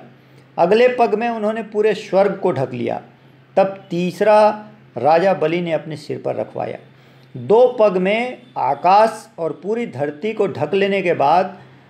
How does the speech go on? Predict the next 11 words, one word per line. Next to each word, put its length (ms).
भगवान 440
ने 120
कहा 260
कि 160
अब 280
तीसरा 420
पग 220
मैं 140
कहाँ 280
रखूँ 260
राजन? 440